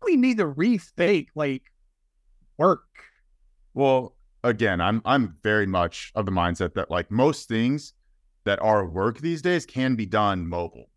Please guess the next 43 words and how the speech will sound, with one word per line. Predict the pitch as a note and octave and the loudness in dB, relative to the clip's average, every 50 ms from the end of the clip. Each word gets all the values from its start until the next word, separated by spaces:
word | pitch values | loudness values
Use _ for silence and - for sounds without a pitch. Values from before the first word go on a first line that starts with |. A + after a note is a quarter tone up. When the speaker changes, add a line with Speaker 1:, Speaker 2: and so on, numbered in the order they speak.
| - | -10
Speaker 2:
Like, | F2 F2+ | -6 -4
they | - A#2+ | -4 -4
can | A2 - C#3 D3 D3 C3+ | -2 0 0 0 0 0
be | B2 A2 | -2 0
done | G2 A#2+ A#2 G#2+ G#2 | 0 0 0 0 -2
on | - G#2+ G#2 G2 | -4 -6 -8 -8
the | F#2+ F2+ | -10 -6
go. | E2 G2 F#2+ F2 D#2 D#2+ D#2+ _ _ _ _ _ _ | -4 -2 -2 -2 -2 -6 -10 _ _ _ _ _ _
So | - - D3 C#3+ C#3 C3+ C3 B2+ A#2+ A#2 - _ _ _ _ _ _ _ _ _ _ _ _ - | -6 -2 0 2 2 2 2 0 -2 -4 -8 _ _ _ _ _ _ _ _ _ _ _ _ -10
most | G2+ G#2 A2+ D3 F#3+ - - | -4 -2 0 0 -2 -2 -4
people | - F3+ F3+ - C3+ G#2 | -6 -6 -4 -4 -6 -6
can, | F#2+ - A#2+ C3+ C#3 C#3 B2+ - | -6 -4 -4 -2 -2 -2 -4 -4
whether | A2+ B2 C#3 C#3 | -2 -2 0 0
you | C#3+ C3 B2 | 0 0 0
have | A#2 G2 | 0 -2
an | F#2+ - - | -4 -8 -4
iPad, | A2 A#2 B2 A#2 B2 B2+ A#2+ A#2 A#2 G#2 | -2 0 0 0 0 0 0 0 0 -2
whether | G2+ F2+ F2+ | -4 -6 -4
you | E2+ | -6
have | E2+ E2 | -6 -8
a | E2 | -10
phone, | - _ - C#3+ C#3 C#3+ C#3+ C#3 C#3 C3 | -10 _ -2 0 0 2 2 2 2 0
whether | G#2 G2 F#2 G2 | 0 -2 -2 -2
you're | F#2 F2+ - | -4 -4 -4
on | F#2+ F2+ | -4 -6
a | F2 | -6
call, | - - - - E3 D#3+ D#3 D#3 D3+ D3 C3 | -10 -10 -6 -2 0 0 2 2 0 0 -2
whatever, | B2+ F#3 G3+ F#3+ C#3+ G2+ G#2 G#2 G3+ - _ _ _ _ _ _ _ _ | 0 0 2 2 2 0 -2 -4 -6 -8 _ _ _ _ _ _ _ _
you | G3+ A3+ B3+ | -2 0 0
can | A#3 B3 G#3+ F#3+ - _ - | 2 0 -2 -2 -4 _ -14
generally | A#2 G#2+ E3 F3 E3+ D#3 D3+ C3+ B2 A2+ | -4 0 2 2 2 2 0 0 0 -2
afford | G2+ - A#2 A2 G#2+ G2+ G2 G2 - _ | -2 -4 -2 -2 -2 -2 -2 -4 -8 _
to | - A2+ | -14 -10
be | G2 A2 G#2+ G#2+ G#2+ G2+ G2+ | -6 -4 -4 -2 -4 -4 -6
walking | - E2+ F2 F2+ F#2+ G2+ G#2 F#2+ - G#2 F#2+ | -8 -10 -8 -2 0 0 0 0 -2 -4 -4
around | F#2 F#2 F2+ F2+ F2+ F2+ F2+ F2+ - - | -2 -2 -2 -2 -2 -2 -4 -4 -4 -2
outside | G#2 G2+ - - G#2+ G2+ G2 F#2+ | -2 -2 -2 0 0 2 2 2
of | F2+ D#2+ | 0 -2
your | F#2 F2+ E2 | -2 -4 -2
home | D#2+ F#2+ F2 D#2+ | -2 -4 -4 -4
office. | E2 E2 D#2 D2+ - - E2+ - - - | -4 -4 -6 -6 -8 -12 -12 -14 -16 -10
But, | _ - G#2 G2 F2+ - _ _ _ _ _ _ _ _ - | _ 0 0 0 0 -2 _ _ _ _ _ _ _ _ 2
um, | A2+ A#2+ A#2+ A#2 A2+ A2 G#2+ G2+ F#2+ F2+ | 4 4 6 4 4 2 0 -2 -4 -8